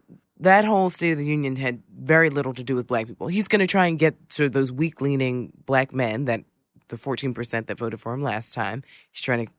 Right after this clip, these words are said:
keep them. And then, but that whole spiel about the blacks and unemployment was specifically for white people, white women in particular, in the suburbs. Like, that's cut and dry. But I think Bloomberg versus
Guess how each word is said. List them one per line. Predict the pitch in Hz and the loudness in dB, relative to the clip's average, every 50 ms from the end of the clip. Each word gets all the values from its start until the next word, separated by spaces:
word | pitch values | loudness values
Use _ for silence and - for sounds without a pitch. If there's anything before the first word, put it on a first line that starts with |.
| _ _ _ | _ _ _
keep | - - 139 - | -8 -8 -8 -4
them. | - 127 117 107 98 120 160 151 - - - _ _ _ | -2 -2 -2 -2 -2 -4 -4 -6 -8 -14 -20 _ _ _
And | - 160 160 156 | 0 2 4 6
then, | 156 143 135 127 123 120 - _ | 6 4 4 2 0 -4 -8 _
but | - 190 190 - | -6 -6 0 2
that | 208 214 220 | 4 4 4
whole | 214 220 208 202 | 4 0 -2 -2
spiel | - - - - 185 170 156 143 | -2 -4 -4 -2 0 0 0 0
about | 127 123 131 120 117 113 - _ _ _ _ _ _ | 0 2 2 2 2 0 -2 _ _ _ _ _ _
the | - 127 135 | -4 -4 -2
blacks | 123 131 123 117 120 - - - | 2 2 2 2 2 0 -4 -6
and | 117 117 | -6 -6
unemployment | - 131 123 117 117 - - 123 120 113 110 113 110 - _ _ _ | -4 -4 -4 -4 -6 -6 -6 -6 -4 -4 -4 -6 -8 -10 _ _ _
was | - - 135 127 123 - _ _ _ | -6 -4 -4 -4 -4 -8 _ _ _
specifically | - - - - - 160 151 - - - 247 180 160 - 131 120 113 | -6 -6 -2 0 2 2 2 4 4 4 4 4 2 -2 -4 -6 -6
for | - - | -6 -6
white | 113 110 101 92 | -4 -4 -4 -6
people, | - 98 - - - 104 104 - _ _ _ _ | -8 -12 -12 -10 -8 -8 -8 -10 _ _ _ _
white | - 127 135 127 87 | 2 2 2 4 4
women | 135 156 160 160 147 | 2 2 2 2 0
in | 139 131 | -2 -4
particular, | 131 127 - - 123 - - 117 113 117 117 110 107 - _ _ _ _ _ _ - | -6 -8 -8 -8 -8 -6 -6 -6 -6 -6 -6 -8 -8 -10 _ _ _ _ _ _ 0
in | 156 151 139 131 131 | 2 2 2 2 0
the | 120 117 | -2 -4
suburbs. | - 98 - - - 62 64 - - | -4 -4 -6 -6 -8 -12 -12 -4 0
Like, | 131 127 120 113 - | 0 0 0 2 4
that's | - 156 160 151 - - - - - _ _ _ _ _ | 6 6 6 4 2 -6 -10 -12 -14 _ _ _ _ _
cut | - - 180 - - | 0 4 4 4 4
and | 139 | 2
dry. | 127 120 98 57 53 - 113 - _ _ - - - - _ | 0 -2 -2 -4 -4 -8 -12 -16 _ _ -20 -20 -20 -14 _
But | - 208 | 0 4
I | 208 208 220 | 4 4 4
think | - - 247 240 208 - _ _ _ _ _ _ _ _ _ _ _ _ _ _ _ _ _ - - - _ _ _ _ _ _ _ _ _ _ _ | 2 -2 -2 -2 -4 -6 _ _ _ _ _ _ _ _ _ _ _ _ _ _ _ _ _ -14 -14 -14 _ _ _ _ _ _ _ _ _ _ _
Bloomberg | - 190 220 226 220 220 220 208 185 | 0 0 2 2 2 2 2 0 0
versus | 175 - 165 175 180 180 175 - - 170 160 156 147 143 - - | -4 -4 -2 0 0 2 0 -2 -4 -4 -4 -4 -4 -8 -12 -16